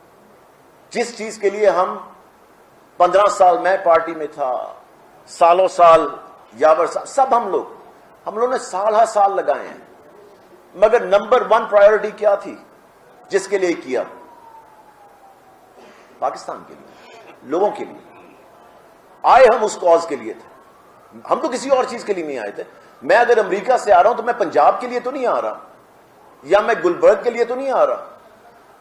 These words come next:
या मैं रावलपिंडी के लिए तो नहीं आ रहा। मैं तो कहता हूं all across पाकिस्तान किस तरह बेहतरी लोगों की हो सकती है, कहीं ना कहीं से तो शुरू होनी थी ना। इन सब का यही माइंडसेट है।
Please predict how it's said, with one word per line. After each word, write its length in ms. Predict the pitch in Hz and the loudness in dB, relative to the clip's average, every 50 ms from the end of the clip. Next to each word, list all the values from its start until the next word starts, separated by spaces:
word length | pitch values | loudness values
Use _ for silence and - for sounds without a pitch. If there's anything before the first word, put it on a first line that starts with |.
| _ _ _ _ _ _ | _ _ _ _ _ _
या 180 | 120 139 190 196 | 0 2 2 4
मैं 100 | 180 156 | 4 4
रावलपिंडी 580 | 160 160 170 185 190 185 190 190 196 190 247 240 | 4 4 4 2 0 -2 -4 -6 -6 -6 -8 -10
के 100 | 240 240 | -8 -10
लिए 100 | 247 233 | -10 -10
तो 100 | 254 262 | -8 -6
नहीं 100 | 262 247 | -4 -4
आ 60 | 233 | -2
रहा। 120 | 208 202 | -2 -2
मैं 160 | 196 208 214 | -2 -2 -2
तो 60 | 214 214 | -2 -2
कहता 200 | 226 233 233 226 | -4 -4 -4 -6
हूं 200 | 196 175 185 202 | -4 -2 2 2
all 180 | 226 233 233 | 2 2 0
across 380 | - 190 185 202 214 226 220 - - | -4 -2 0 2 2 2 0 0 0
पाकिस्तान 560 | 196 185 - 185 175 - - 175 175 180 185 185 | 0 0 0 -2 -6 -2 -2 0 0 -2 -4 -8
किस 140 | 180 - - | -12 -10 -8
तरह 140 | 214 233 233 | -6 -6 -4
बेहतरी 300 | 190 185 180 180 185 180 | -4 -4 -4 -4 -6 -6
लोगों 180 | 160 151 147 147 | -6 -6 -6 -6
की 120 | 131 117 120 | -8 -10 -12
हो 80 | 113 | -14
सकती 320 | 101 - 98 - - - - | -14 -14 -18 -20 -20 -20 -20
है, 60 | - - - _ _ - - - - _ _ _ - | -20 -20 -20 _ _ -20 -20 -20 -20 _ _ _ 0
कहीं 160 | 220 233 254 | 0 2 2
ना 120 | 247 240 226 | 0 -2 0
कहीं 160 | 214 220 220 | -2 -2 -4
से 100 | - 196 | -4 -6
तो 100 | 220 196 | -10 -8
शुरू 240 | - 190 196 190 165 | -8 -6 -4 -4 -4
होनी 200 | 170 185 208 220 | -4 -4 -6 -8
थी 160 | - - - | -12 -16 -20
ना। 80 | - - - _ _ - _ _ - - - _ _ _ _ _ _ | -20 -20 -20 _ _ -20 _ _ -20 -20 -20 _ _ _ _ _ _
इन 100 | 226 247 240 | -10 -10 -8
सब 340 | - - - 254 254 247 - | -8 -2 0 0 0 2 2
का 80 | 277 | 2
यही 240 | 262 240 254 262 247 | 2 2 0 -6 -4
माइंडसेट 560 | 226 202 196 196 190 190 - - 135 117 - | -2 -2 -2 -2 -4 -6 -6 -6 -6 -6 -8
है। 100 | - - | -12 -20